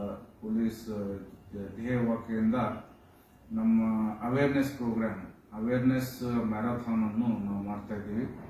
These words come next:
ಡ್ರಗ್ಸ್ ಫ್ರೀ ಕರ್ನಾಟಕ, ಡ್ರಗ್ಸ್ ಫ್ರೀ ಕೊಪ್ಪಳ ಹಾಗೂ Fitness for All, ಆ, ಇದ್ರದ್ದು ಅವೇರ್‌ನೆಸ್ ಕ್ರಿಯೇಟ್ ಮಾಡೋಕ್ಕೆ ಒಂದು ಮ್ಯಾರಥಾನ್ ಅನ್ನು ಒಂಬತ್ತನೇ ತಾರೀಕು ಮಾರ್ಚ್ ಒಂಬತ್ತರಂದು ಬೆಳಗ್ಗೆ ಆರು ಗಂಟೆಗೆ ಒಂದು,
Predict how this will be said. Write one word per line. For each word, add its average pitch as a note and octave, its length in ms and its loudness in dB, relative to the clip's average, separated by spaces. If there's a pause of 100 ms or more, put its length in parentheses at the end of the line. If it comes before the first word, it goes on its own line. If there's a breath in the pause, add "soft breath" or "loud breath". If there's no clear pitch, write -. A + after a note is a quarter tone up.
(380)
ಡ್ರಗ್ಸ್ - 460 -2
ಫ್ರೀ C#3 420 -2
ಕರ್ನಾಟಕ, A#2+ 540 2 (340)
ಡ್ರಗ್ಸ್ A#2 260 -4
ಫ್ರೀ A#2+ 320 -2
ಕೊಪ್ಪಳ A2 420 -4
ಹಾಗೂ A2 460 -4
Fitness B2 480 0
for A#2+ 280 -2
All, A#2 360 4 (880)
ಆ, G#2+ 280 -6
ಇದ್ರದ್ದು A#2 400 2
ಅವೇರ್‌ನೆಸ್ C3+ 640 2
ಕ್ರಿಯೇಟ್ A#2 300 0
ಮಾಡೋಕ್ಕೆ A2 360 0
ಒಂದು G#2 340 -2
ಮ್ಯಾರಥಾನ್ A2+ 520 0
ಅನ್ನು A2 240 4 (760)
ಒಂಬತ್ತನೇ A#2+ 440 2
ತಾರೀಕು - 800 -4
ಮಾರ್ಚ್ A#2 320 -2
ಒಂಬತ್ತರಂದು A2 580 0
ಬೆಳಗ್ಗೆ G#2+ 360 -2
ಆರು G2+ 280 -4
ಗಂಟೆಗೆ G2+ 400 -6
ಒಂದು, G2 400 -10